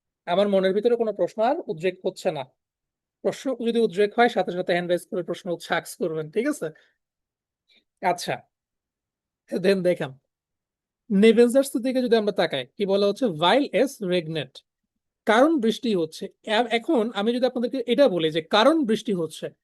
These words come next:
আগা নাই মাথা নাই, আমি যদি হুট করে ক্লাসের মাঝখানে আসে যদি বলি কারণ বৃষ্টি হচ্ছে, কারণ বৃষ্টি হচ্ছে, এখন স্বাভাবিকভাবে আপনার মনে প্রশ্ন আসবে যে, "আচ্ছা ঠিক আছে ভাই, যে কারণ কেন বলছো হুট কইরা?" তাই না? এটা একটা প্রশ্ন আপনার মনে জাগবে। রেগনেট,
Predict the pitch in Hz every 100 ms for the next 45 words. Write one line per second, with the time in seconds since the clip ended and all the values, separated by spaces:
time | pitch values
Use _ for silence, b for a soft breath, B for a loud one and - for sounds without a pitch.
0 | _ _ - 214 240 277 285 220 226 240
1 | 233 240 220 - 190 269 247 190 180 202
2 | 180 - 202 185 196 185 175 170 170 -
3 | 202 220 285 226 220 214 165 143 - 139
4 | _ _ _ _ _ - 233 302 233 220
5 | 220 170 143 - 135 _ _ _ _ _
6 | _ _ - 220 233 226 _ _ _ _
7 | _ _ - 226 247 247 262 254 233 202
8 | 185 170 170 233 214 170 175 170 185 190
9 | 196 - 160 175 180 226 - 175 220 220
10 | 214 180 165 156 170 165 - 156 143 -
11 | _ _ _ _ _ _ _ _ _ 208
12 | 294 240 _ _ - 202 220 233 196 185
13 | 220 208 190 190 165 165 147 131 _ _
14 | _ _ _ _ 175 185 220 214 208 -